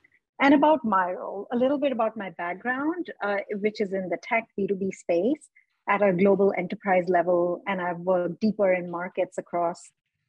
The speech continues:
Asia Pacific, Europe, and North America in the areas of software and consulting marketing. My role today is in the field marketing discipline. Simply put,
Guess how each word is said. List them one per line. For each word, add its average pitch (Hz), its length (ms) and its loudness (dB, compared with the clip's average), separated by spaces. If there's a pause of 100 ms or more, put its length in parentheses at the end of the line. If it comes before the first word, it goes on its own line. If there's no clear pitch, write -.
Asia 208 300 4
Pacific, 196 640 -2
Europe, 180 380 4
and 170 140 -2
North 175 280 -4
America 180 720 -4
in 196 80 -4
the 180 140 4
areas 175 260 2
of 165 100 -10
software 269 560 2
and 247 160 2
consulting 220 500 0
marketing. 208 460 0 (520)
My 269 380 4
role 247 300 6
today 208 500 -2
is 190 140 -2
in 190 140 -4
the 180 80 -6 (180)
field 214 340 0 (200)
marketing 175 760 -6
discipline. - 560 -4 (440)
Simply 339 480 4
put, 214 260 4